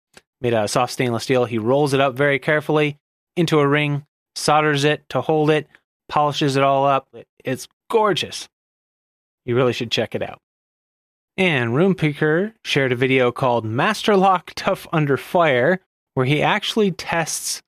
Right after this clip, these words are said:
Master Lock's fire <laughs> resistance. Um, also, uh, the video includes some footage from the meetup they had at Dig's place,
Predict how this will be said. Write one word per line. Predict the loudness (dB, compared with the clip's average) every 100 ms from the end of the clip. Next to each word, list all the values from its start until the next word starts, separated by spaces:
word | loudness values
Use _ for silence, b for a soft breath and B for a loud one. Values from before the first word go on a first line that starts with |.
| _ _ -4
Master | -4 -2 0
Lock's | 2 2 -2 -10 -12 -16 _ _ _ _ _ _
fire | 2 2 0
<laughs> |
resistance. | 0 0 2 0 0 -2 -2 -2 -8 B B B B _ -12 -6 -4 B B _ _ _ _ _ _ _ -10 B B -8 -4
Um, | -2 0 -2 -4 -8 -14 _ B B _ _ _ _ _ _ _ _ _ -2
also, | 0 2 2 2 0 -2 -8 -10 -2
uh, | 0 0 0
the | -2 -2
video | 0 2 2
includes | 0 0 0 0
some | -2 -2
footage | 0 2 0
from | -2 -2 0
the |
meetup | 2 2 2 0 0
they | -2
had | 0 0 0 0
at | -2 0
Dig's | 0 0 -4
place, | -2 0 0 -2 -6